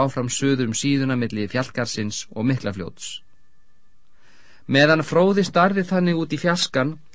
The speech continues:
var hann þess allt í einu var að mikið rask og hreyfing var á sléttunni.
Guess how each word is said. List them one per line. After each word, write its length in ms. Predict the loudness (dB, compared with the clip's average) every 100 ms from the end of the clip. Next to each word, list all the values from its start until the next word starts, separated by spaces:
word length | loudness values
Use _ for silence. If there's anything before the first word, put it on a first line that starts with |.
| -4
var 240 | 2 2
hann 100 | 2
þess 160 | -2 -4
allt 280 | -6 -4 -2
í 80 |
einu 160 | -2 0
var 240 | 0 0 -4 -16 -16 -4
að 140 | 2 2
mikið 280 | 2 2 2
rask 320 | 2 0 -2
og 100 | 0
hreyfing 360 | 0 0 -2
var 160 | -2 -4
á 20 |
sléttunni. 500 | -2 -4 -4 -8 -8